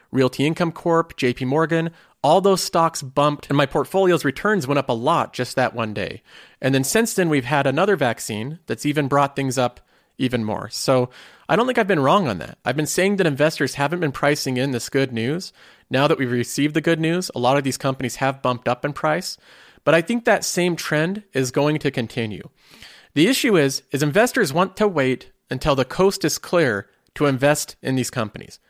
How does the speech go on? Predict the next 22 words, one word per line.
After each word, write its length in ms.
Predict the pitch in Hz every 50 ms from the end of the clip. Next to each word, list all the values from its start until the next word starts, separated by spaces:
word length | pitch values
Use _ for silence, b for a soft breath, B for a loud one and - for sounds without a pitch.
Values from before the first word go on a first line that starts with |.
| b b b b b
They 120 | - 151 170
want 160 | 208 226 226
to 60 | 220
wait 240 | 180 202 208 202 -
until 240 | 175 165 - 175 151
we 120 | 139 135
actually 280 | 139 135 - - 120 107
have 260 | 101 143 175 180 175
the 60 | 190
vaccine, 580 | 170 185 175 170 - - - 175 170 170 170 165 b b b b b b -
it's 140 | - -
being 300 | - - 156 170 180 180
distributed, 640 | 175 180 175 - 185 175 165 175 170 170 170 170 175 b b b b b b b b
the 80 | -
coronavirus 640 | - - - 170 170 175 165 165 165 165 165 160 -
numbers 300 | 165 160 160 160 151 -
are 80 | 139 123
starting 340 | - - - 151 151 147 127
to 60 | 123
trend 300 | - - - 151 151 139
back 240 | 131 123 120 - -
downwards, 600 | 165 170 175 170 175 170 170 165 160 - -